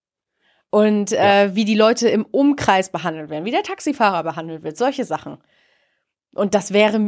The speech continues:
Speaker 1: mir g-, genauso wichtig, wenn eine Franzi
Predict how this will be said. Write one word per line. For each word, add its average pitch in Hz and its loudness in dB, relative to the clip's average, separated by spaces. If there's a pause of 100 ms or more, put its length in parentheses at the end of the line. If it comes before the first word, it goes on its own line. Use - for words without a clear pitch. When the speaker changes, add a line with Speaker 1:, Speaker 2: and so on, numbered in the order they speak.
(120)
Speaker 1:
mir 220 0
g-, - -14
genauso 247 2
wichtig, 247 -4
wenn 208 0
eine 196 -2 (100)
Franzi 214 -4